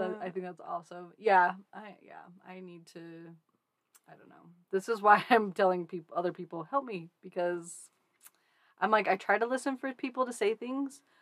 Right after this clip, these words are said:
Speaker 2: but then, like, they'll end up, like, buying that thing I've written down. So I'm like, "Okay, well,
Speaker 1: <laughs>
Speaker 2: fuck that idea." Like,
Speaker 1: Right.
Speaker 2: that would've been
Speaker 1: Well,
Speaker 2: so good. <laughs>
Speaker 1: see, and I'm like, I love to give gifts, but I'm really difficult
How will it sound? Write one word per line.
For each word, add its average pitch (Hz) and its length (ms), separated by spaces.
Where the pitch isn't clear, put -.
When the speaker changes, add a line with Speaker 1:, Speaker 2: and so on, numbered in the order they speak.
Speaker 2:
but 196 100
then, 233 140
like, 208 180
they'll 185 120
end 196 160
up, 202 100
like, 175 200
buying 170 320
that 170 160
thing 190 160
I've 175 160
written 175 180
down. 170 180
So 180 60
I'm 175 40
like, 165 160
"Okay, 208 440
well, 254 320
Speaker 1:
<laughs> - 40
Speaker 2:
fuck 233 240
that 254 160
idea." 233 500
Like, 233 360
Speaker 1:
Right. 180 420
Speaker 2:
that 254 80
would've 269 140
been 240 180
Speaker 1:
Well, 254 140
Speaker 2:
so 302 340
good. 262 440
<laughs> 214 100
Speaker 1:
see, 254 260
and 247 140
I'm 262 180
like, 226 380
I 196 100
love 180 340
to 311 120
give 180 300
gifts, - 720
but 196 120
I'm 185 380
really 175 320
difficult 196 760